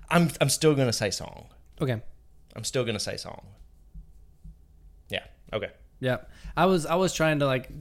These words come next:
Speaker 2: come up with something, but I got nothing else to add there. That's fine.
Speaker 1: Yeah. I, I think the song's a banger, and I love that the trumpet's there.
Speaker 2: Uh, what, so, uh, even the song, like, good on you for just finding the song is a banger.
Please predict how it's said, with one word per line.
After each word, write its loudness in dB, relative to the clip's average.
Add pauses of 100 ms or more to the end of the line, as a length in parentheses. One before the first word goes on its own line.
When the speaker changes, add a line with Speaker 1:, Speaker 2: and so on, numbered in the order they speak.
(220)
Speaker 2:
come -2
up -4
with -6
something, -8
but -6
I -8
got -8 (240)
nothing -2
else -6
to -10
add -8
there. -8
That's -6
fine. -8 (1500)
Speaker 1:
Yeah. 0 (340)
I, 0
I -4
think -4
the -6
song's -2
a -8
banger, -4
and -6
I -4
love -2
that -12
the -14
trumpet's -10
there. -6 (420)
Speaker 2:
Uh, -6 (140)
what, -6
so, -2
uh, -12 (1200)
even 2
the -4
song, 0
like, -2 (440)
good 2
on 4
you 4
for -2
just -8
finding -2
the -4
song -2
is 0
a -4
banger. -4